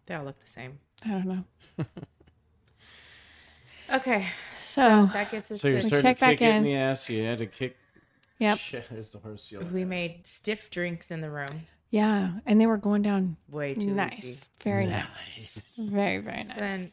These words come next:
Speaker 3: You're,
Speaker 1: we went
Speaker 3: you're feeding that hangover is what you were doing.
Speaker 1: Yeah.
Speaker 2: I
Speaker 1: We
Speaker 2: didn't, we didn't have hangovers.
Speaker 3: Yeah, I know, 'cause you kept drinking. It's good
Speaker 1: He's probably
Speaker 3: strategy.
Speaker 1: right. <laughs> Then we went downstairs to gamble again. Shocking. And I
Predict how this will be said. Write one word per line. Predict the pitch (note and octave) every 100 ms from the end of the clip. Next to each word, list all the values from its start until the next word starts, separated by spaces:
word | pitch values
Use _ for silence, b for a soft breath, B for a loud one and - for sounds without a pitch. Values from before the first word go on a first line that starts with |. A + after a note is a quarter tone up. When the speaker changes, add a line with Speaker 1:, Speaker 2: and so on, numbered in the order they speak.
| -
Speaker 3:
You're, | A#2
Speaker 1:
we | G2+
went | G3 G#3
Speaker 3:
you're | G#2+
feeding | - C3 A#2+ A2
that | G2+
hangover | F#2 A#2+ C3 A2 F#2
is | F#2 F2
what | F#2 F2
you | F2+
were | E2+
doing. | E2 G2
Speaker 1:
Yeah. | B2+ - E3+ _ _ _ -
Speaker 2:
I | A3
Speaker 1:
We | G4+
Speaker 2:
didn't, | G#4+ A3
we | C4
didn't | A4 F4+
have | F#3
hangovers. | E3+ D#3 F3 -
Speaker 3:
Yeah, | - F2+
I |
know, | F2 B2 A2+
'cause | F2+ D#2+
you | E2
kept | E2+ D#2
drinking. | E2+ F2 E2+ D#2 - _ _
It's | -
good | - F2+
Speaker 1:
He's | -
probably | F2+ F2+
Speaker 3:
strategy. | - F3+ C3
Speaker 1:
right. | C3 C3+ - _
<laughs> | G3 - b b b b b b b _ - F#3
Then | G#3
we | A3
went | A3 G#3
downstairs | G#3 G3 - G3 G3 F#3+ F3 - - - - - -
to | F#3 E3+ - -
gamble | C#3+ C3+ C#3
again. | C3+ C3 B2+ D#3+ -
Shocking. | - D3 - - D3+ - - _ _ _ _ b b b b G3+
And | F3+
I | E3+